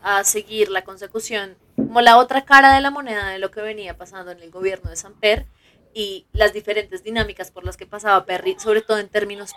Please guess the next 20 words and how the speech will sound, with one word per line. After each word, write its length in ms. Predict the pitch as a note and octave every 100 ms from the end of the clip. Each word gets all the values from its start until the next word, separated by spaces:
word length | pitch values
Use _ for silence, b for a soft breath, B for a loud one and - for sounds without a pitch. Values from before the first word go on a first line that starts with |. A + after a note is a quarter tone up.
| -
políticos, 880 | A#3 A3 A3 - _ - G3+ - - b b _ _
eh, 420 | F3+ F3 E3+ D#3+ - - _ _ _ _
digamos, 400 | G#3 G3 F#3 -
intrapersonales, 1400 | A#3+ A3+ A3 F#3 G3 F#3+ F#3+ G#3+ G#3 F#3+ D#3+ E3 - - _ _ _ _ _ _ _ -
dentro 520 | A#3 G#3+ G3 F#3+ G3
y 80 | G#3
durante 680 | F#3+ G3 G#3 F#3+ E3+ D#3+ -
este 180 | D#3 D3+
gobierno. 380 | E3 E3+ D3 _ _ _ _ _
Entonces, 680 | _ D#3+ D#3 C#3+ D#3+ - - _ - - _ _ _ _ _ _ _ _ _ _ _ _
como 180 | A3 G#3+
siempre, 460 | A#3 A#3 A3+ B3
la 160 | C4+ C4+
cosa 300 | A#3+ A3 G3
política 680 | A3 A3+ A3 G#3 G3+ G#3 F3+
arranca 500 | A3 G#3 G3 F#3+ F#3
con 220 | G#3+ A3
un 160 | G3+
Perry 520 | F#3+ A#3+ A3+ F#3+ A3 C4+ _ _ _ - _
que 440 | G#3 G3 F#3 E3+